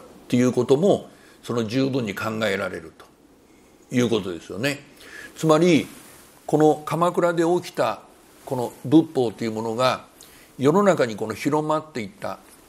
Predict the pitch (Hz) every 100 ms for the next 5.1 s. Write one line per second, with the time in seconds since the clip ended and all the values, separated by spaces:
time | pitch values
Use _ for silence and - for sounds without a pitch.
0 | - - 170 170 165 160 156 135 135 98
1 | - - - _ _ 127 196 214 151 120
2 | 120 - 127 120 - - _ - 110 131
3 | 151 143 135 131 120 - 131 - 98 95
4 | - _ 170 131 135 185 147 107 104 95